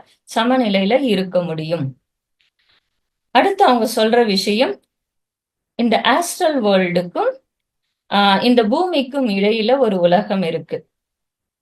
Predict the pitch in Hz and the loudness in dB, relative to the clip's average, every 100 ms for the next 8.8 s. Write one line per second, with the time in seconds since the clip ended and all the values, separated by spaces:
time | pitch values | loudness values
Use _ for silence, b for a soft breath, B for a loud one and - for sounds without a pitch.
0 | _ _ _ _ _ 208 247 285 277 214 | _ _ _ _ _ -2 0 2 2 4
1 | 208 247 220 196 175 240 214 175 170 170 | 2 2 -2 -2 -2 0 0 0 -4 -4
2 | 156 147 156 147 135 _ _ _ _ _ | -4 -4 -4 -4 -12 _ _ _ _ _
3 | _ _ _ _ _ _ _ - 214 247 | _ _ _ _ _ _ _ 0 2 4
4 | 269 254 214 214 247 392 - _ _ _ | 4 2 2 2 2 0 -4 _ _ _
5 | _ _ _ _ _ _ _ _ _ _ | _ _ _ _ _ _ _ _ _ _
6 | _ _ _ _ - 247 302 480 - _ | _ _ _ _ -2 0 2 0 -2 _
7 | _ _ _ _ _ 196 233 311 330 311 | _ _ _ _ _ -4 0 0 0 4
8 | 254 202 175 190 185 254 240 - | 4 4 0 -2 4 2 2 -8